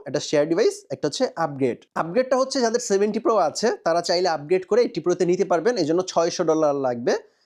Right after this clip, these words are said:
সেভেন্টি প্রো যারা নেবেন এক হাজার ডলার, এইট, সেভেন্টি প্রো শেয়ার যারা নেবেন একশো, দুইশো, তিনশো, চারশো, পাঁচশো যে কোনো কিছু কিনতে পারেন। এইটটি প্রো যারা নেবেন এইটটি প্রো। চলেন আগে সেভেন্টি প্রো কীভাবে কিনবেন অথবা সেভেন্টি প্রো শেয়ার কীভাবে কিনবেন সেটা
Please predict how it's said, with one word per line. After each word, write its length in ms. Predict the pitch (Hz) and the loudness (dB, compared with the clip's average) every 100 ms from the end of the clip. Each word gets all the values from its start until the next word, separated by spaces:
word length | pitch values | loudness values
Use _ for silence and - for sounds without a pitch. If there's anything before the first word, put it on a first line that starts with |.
| _ _ - | _ _ -2
সেভেন্টি 280 | 214 247 233 | -2 0 0
প্রো 120 | 233 226 | 0 2
যারা 120 | 220 | 0
নেবেন 160 | 214 214 | 0 0
এক 120 | 170 175 | 0 0
হাজার 160 | 185 175 | 0 2
ডলার, 220 | 180 190 240 - _ 175 | 2 2 -2 -14 _ 0
এইট, 120 | 160 - - | 0 -4 0
সেভেন্টি 240 | 196 196 | 2 2
প্রো 80 | 190 196 | 0 0
শেয়ার 180 | 175 170 170 | 2 2 2
যারা 140 | 185 | 2
নেবেন 240 | 185 175 185 | 2 0 0
একশো, 220 | 156 - 170 | -2 -2 0
দুইশো, 180 | 165 170 | 0 0
তিনশো, 180 | 165 165 156 | -2 -2 -6
চারশো, 180 | - 170 | -6 -2
পাঁচশো 240 | 151 - 185 147 | -2 -2 -2 -2
যে 80 | 147 | -2
কোনো 120 | 165 165 | -2 -2
কিছু 120 | 160 160 | -4 -4
কিনতে 180 | 160 156 156 | -4 -2 0
পারেন। 180 | 330 415 - _ - 196 | 0 -4 -8 _ -4 -2
এইটটি 180 | 190 202 | 0 0
প্রো 80 | 208 | 2
যারা 120 | 196 196 | 2 0
নেবেন 140 | 226 226 | 0 0
এইটটি 180 | - 139 | -2 -4
প্রো। 120 | 123 113 - - _ - | -2 -2 -6 -20 _ 0
চলেন 180 | 247 233 | 2 0
আগে 140 | 226 - | -2 0
সেভেন্টি 320 | 190 220 262 277 | 0 2 -2 0
প্রো 80 | 240 - | 0 0
কীভাবে 280 | 180 170 165 | 0 2 2
কিনবেন 300 | 160 147 208 233 | 0 2 0 0
অথবা 160 | 185 196 | 0 0
সেভেন্টি 240 | 190 185 185 | 2 0 0
প্রো 80 | 190 | -4
শেয়ার 300 | - 185 208 208 | -2 0 2 2
কীভাবে 240 | 180 156 147 | 2 0 0
কিনবেন 240 | 147 170 302 | 0 2 0
সেটা 140 | 208 | 0